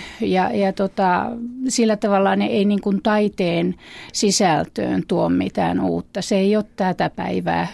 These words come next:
saati sitten, että se olisi tulevaisuutta, jota mun mielestä taiteen pitäisi olla aina, tähdätä tulevaisuuteen ja olla voimakkaasti tässä päivässä. Se oli tällainen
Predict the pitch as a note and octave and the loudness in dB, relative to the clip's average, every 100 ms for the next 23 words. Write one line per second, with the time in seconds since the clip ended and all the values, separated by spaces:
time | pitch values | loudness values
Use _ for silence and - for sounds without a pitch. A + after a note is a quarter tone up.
0 | C4 - E3 D3+ - E3 F#3+ - F#3 - | -10 -2 0 0 -2 -4 -4 -2 -4 0
1 | G3+ F#3 - B3+ G3+ D#3 F#3+ F#3 G#3 G#3+ | 0 0 2 4 4 2 -2 -4 -6 -8
2 | - - F#3 - - - - - - - | -12 -10 -10 -10 -20 -20 -20 -20 -12 -6
3 | E3+ F#3 F#3+ F3+ E3+ E3+ - E3 D#3+ F#3+ | -2 2 2 4 2 0 0 0 0 0
4 | F#3+ E3+ F#3 F#3+ F#3 C#4 A#3 F#3 E3+ E3+ | -2 -2 -2 -2 -2 0 0 2 2 0
5 | G3 G#3 G3 - - - F3 G3+ F#3+ F#3+ | 0 -2 -4 -6 -10 -4 -2 -2 -2 -4
6 | - B3+ A3 F#3 F3+ F3 F3+ F3 - E3 | 0 2 2 2 0 0 -2 -2 -2 0
7 | E3 D#3+ - - - - G3 G3 F#3 E3+ | 0 -2 -8 -18 -8 2 4 4 2 2
8 | D#3+ - D#3+ D#3+ - - E3+ - G3 - | 0 -2 -4 -4 -6 -6 -2 -2 -2 -4
9 | F#3 A#3 A3 - G3 - - - G3 B3 | -4 -4 -4 -2 -4 -6 -6 0 2 2
10 | A#3+ G#3+ G3+ F#3+ G3 | 2 2 4 2 0